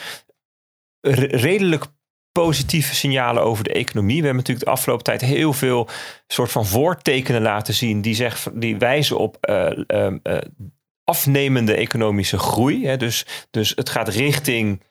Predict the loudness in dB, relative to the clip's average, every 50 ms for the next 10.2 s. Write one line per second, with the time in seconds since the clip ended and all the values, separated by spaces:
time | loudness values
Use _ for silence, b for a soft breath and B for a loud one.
0 | _ _ _ _ -4 -2 -2 0 0 0 0 0 -2 -2 -2 -4 -4 -6 B B
1 | B B B B B _ -2 0 0 2 0 0 -2 -4 -4 -2 -2 -2 -2 -4
2 | -6 -8 -8 -6 -6 -2 0 2 2 2 2 2 0 2 2 0 0 0 0 0
3 | 2 2 0 0 -2 -4 -4 -4 -4 -2 -4 -4 -6 -6 -2 0 2 2 4 4
4 | 4 2 2 2 0 0 0 0 0 -2 -2 -2 -2 -2 -2 -2 0 0 2 2
5 | 4 2 2 2 0 0 0 -2 -4 -4 -4 -4 -2 -2 0 -2 0 -2 -2 -2
6 | 0 0 0 0 0 -2 -4 -4 -4 -4 -6 -4 -4 -2 0 0 0 -2 -2 B
7 | B B B B B -6 -2 0 0 0 0 0 -2 -2 0 -2 -2 -2 -4 -8
8 | -4 _ 0 2 4 4 4 2 2 0 -2 -2 0 0 0 0 0 0 0 0
9 | 0 0 0 0 0 0 0 0 0 0 0 0 -2 0 0 -2 -2 -2 _ -6
10 | -6 -6 -6